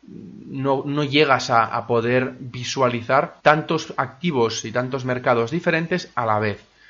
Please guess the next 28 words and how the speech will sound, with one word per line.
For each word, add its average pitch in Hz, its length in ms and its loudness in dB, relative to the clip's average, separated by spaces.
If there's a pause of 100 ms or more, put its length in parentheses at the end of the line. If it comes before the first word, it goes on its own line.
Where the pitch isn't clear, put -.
(120)
cosa 180 300 -2
que 151 80 -6
un, 139 460 -6
una 131 260 -6
máquina, 170 500 -2
un, 110 400 -10
un 127 140 -8
ordenador, 127 540 -2 (220)
sí - 180 -4
que 214 80 6
lo 190 100 4
puede 165 160 4
hacer 190 320 0
y 131 60 -6
de 123 100 -8
una 127 100 -2
manera 120 640 0 (460)
bastante 127 460 -4
más 127 180 2
rápida 131 340 0
y - 20 0
más 127 160 -4
eficiente 113 480 -6
que, 104 360 -4
que 117 80 -6
un 117 160 -4
humano, 107 400 -2
¿no? 135 220 -10